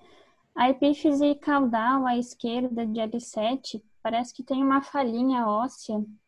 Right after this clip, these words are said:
só na V D. É,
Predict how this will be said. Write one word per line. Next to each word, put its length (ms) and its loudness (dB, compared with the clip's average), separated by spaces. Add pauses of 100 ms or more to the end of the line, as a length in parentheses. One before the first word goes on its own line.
(140)
só 220 0
na 140 6
V 160 6
D. 360 -2 (560)
É, 560 -4